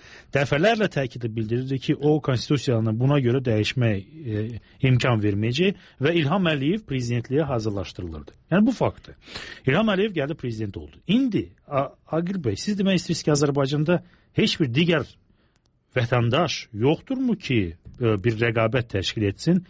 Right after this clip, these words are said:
və seçkiləri utsun və doğrudan da, e, iki dəfədən artıq olmamaq şərti ilə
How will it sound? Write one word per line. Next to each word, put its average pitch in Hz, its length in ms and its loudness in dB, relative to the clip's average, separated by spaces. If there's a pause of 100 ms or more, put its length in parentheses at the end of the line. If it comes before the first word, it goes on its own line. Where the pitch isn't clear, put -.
(180)
və 107 160 2
seçkiləri 117 640 0 (300)
utsun 139 680 2
və 110 160 2
doğrudan 110 640 0
da, 107 140 2 (640)
e, 117 80 -2 (600)
iki 214 200 -2
dəfədən 175 360 2
artıq 156 340 -2
olmamaq 170 460 0
şərti 117 400 -2
ilə 214 180 -4